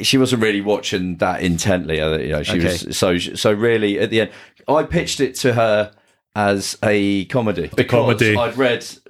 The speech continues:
Speaker 1: because I was a little bit, as we
Speaker 3: Aroused.
Speaker 1: referenced right at the beginning,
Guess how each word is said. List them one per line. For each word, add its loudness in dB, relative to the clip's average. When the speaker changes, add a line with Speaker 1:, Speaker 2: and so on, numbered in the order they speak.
Speaker 1:
because -2
I 0
was 0
a 0
little 0
bit, 0
as -8
we 0
Speaker 3:
Aroused. 4
Speaker 1:
referenced -2
right 2
at -4
the -6
beginning, -2